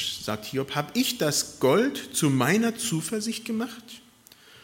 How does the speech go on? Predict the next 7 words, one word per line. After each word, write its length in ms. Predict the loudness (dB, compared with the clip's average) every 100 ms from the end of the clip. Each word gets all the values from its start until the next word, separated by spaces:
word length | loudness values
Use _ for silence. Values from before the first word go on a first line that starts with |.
| 2
und 140 | 4 6
zum 220 | 4 2
Feingold 920 | 2 4 6 4 4 6 6 2 2
gesagt, 720 | 4 4 4 0 -4 -10 -12 -12 0
mein 400 | 4 6 4 2
Trost? 600 | 4 4 2 -6 -10 -14 -18 _ _ _ _ _ _ _ _ _ -20 -20 _ _
Hab 320 | -2 -2 -2